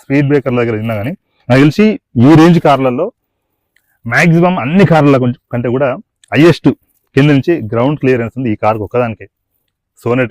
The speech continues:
కానీ, Kia Seltos, Sonet, మన Venue కానీ,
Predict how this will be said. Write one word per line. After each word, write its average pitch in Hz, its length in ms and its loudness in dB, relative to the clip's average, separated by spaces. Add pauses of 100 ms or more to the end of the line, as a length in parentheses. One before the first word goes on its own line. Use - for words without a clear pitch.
కానీ, 113 200 -6 (220)
Kia 123 180 0 (240)
Seltos, 113 380 -4 (260)
Sonet, 123 320 -6
మన 104 100 -10 (1300)
Venue 131 300 0
కానీ, 117 180 -4